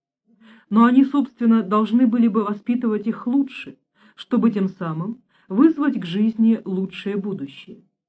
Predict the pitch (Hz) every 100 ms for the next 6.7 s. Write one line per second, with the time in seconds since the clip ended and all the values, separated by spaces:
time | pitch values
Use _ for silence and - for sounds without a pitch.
0 | _ _ _ _ - - 214 202 165 202
1 | 285 - - 208 285 320 - 247 180 175
2 | 180 233 - 139 - _ 160 - _ _
3 | - 208 156 - _ _ _ _ _ -
4 | 240 269 339 330 285 247 214 285 311 -
5 | 233 196 202 196 185 208 247 240 233 -
6 | 269 269 175 165 160 185 254